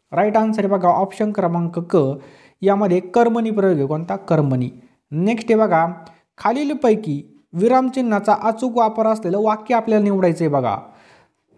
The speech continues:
पण असं का? मी थोड्या नवलानं विचारलं. याच्यापैकी बरोबर वाक्य ओळखायचं, चला पटकन ओळखायचं आपल्याला,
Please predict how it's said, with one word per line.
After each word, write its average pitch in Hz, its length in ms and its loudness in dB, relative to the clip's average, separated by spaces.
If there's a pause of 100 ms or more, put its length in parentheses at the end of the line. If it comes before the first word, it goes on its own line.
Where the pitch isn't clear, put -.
(160)
पण 254 160 0
असं 254 300 -2
का? 226 300 2
मी 196 140 -2 (240)
थोड्या 202 300 2
नवलानं 190 500 -2
विचारलं. 135 460 -6
याच्यापैकी 196 600 2
बरोबर 196 340 2
वाक्य 196 300 0
ओळखायचं, 190 300 0
चला 170 180 -2
पटकन 202 360 -2
ओळखायचं 202 400 0
आपल्याला, 165 280 0